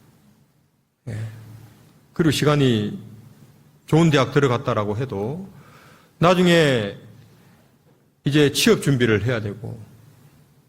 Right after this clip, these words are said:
좋은 곳에 취업을, 어, 했다 하더라도 주변에 보면요,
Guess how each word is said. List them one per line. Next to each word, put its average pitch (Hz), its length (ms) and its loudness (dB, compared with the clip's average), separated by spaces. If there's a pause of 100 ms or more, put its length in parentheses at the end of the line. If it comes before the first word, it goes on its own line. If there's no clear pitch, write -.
(680)
좋은 202 360 6
곳에 170 240 2
취업을, 156 880 2 (560)
어, 113 140 -2
했다 170 480 2
하더라도 135 760 -2 (680)
주변에 226 360 4
보면요, 147 640 0